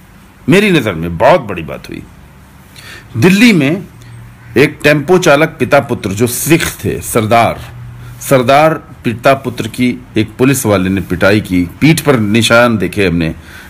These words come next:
लाठियों के निशान पीठ पर, लाल नीले,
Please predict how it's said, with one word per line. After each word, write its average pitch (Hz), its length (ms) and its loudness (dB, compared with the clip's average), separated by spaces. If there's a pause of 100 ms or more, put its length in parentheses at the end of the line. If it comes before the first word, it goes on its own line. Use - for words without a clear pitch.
(120)
लाठियों 110 340 2
के 110 60 0
निशान 104 320 0
पीठ 95 240 -4
पर, 76 260 -4 (540)
लाल 90 520 0 (100)
नीले, 87 320 0